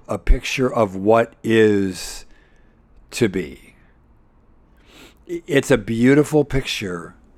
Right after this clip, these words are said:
and it really is what I believe the world can be if we could embrace being the light of the world.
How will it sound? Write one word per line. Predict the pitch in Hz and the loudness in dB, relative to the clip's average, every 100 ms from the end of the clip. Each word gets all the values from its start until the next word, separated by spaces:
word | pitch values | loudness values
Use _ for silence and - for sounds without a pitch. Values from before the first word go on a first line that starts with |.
| _ _ _ _ _ - | _ _ _ _ _ -2
and | 117 | 0
it | 120 | 0
really | 107 107 147 196 175 180 | 0 4 6 6 6 4
is | 170 143 123 104 107 | 4 4 4 0 0
what | 113 131 | 2 4
I | 127 139 | 4 2
believe | 123 117 113 117 110 104 | 0 -2 0 -2 -2 -2
the | 107 | -2
world | 95 98 127 160 196 202 - | -2 2 6 8 6 4 -2
can | - 175 151 | 0 0 2
be | 143 127 98 82 - _ _ _ _ _ _ _ _ _ _ - _ _ - | 2 0 -2 -8 -14 _ _ _ _ _ _ _ _ _ _ -20 _ _ -4
if | 107 107 | -4 -4
we | 98 120 190 | 0 4 4
could | 180 - 147 139 - | 2 2 4 4 0
embrace | 131 120 101 98 101 117 127 117 98 - - - - _ _ _ _ 101 92 | -2 -2 -4 0 2 4 4 2 -2 -10 -14 -16 -20 _ _ _ _ -20 -8
being | 117 131 131 131 131 131 127 - _ - | -2 2 2 2 2 0 -4 -10 _ -4
the | 123 | -2
light | 113 104 104 110 113 - - - - _ _ _ _ _ - | -2 -2 0 0 0 -8 -16 -16 -18 _ _ _ _ _ -10
of | 92 | -6
the | 98 | -8
world. | 90 90 85 85 - | -6 -10 -10 -14 -20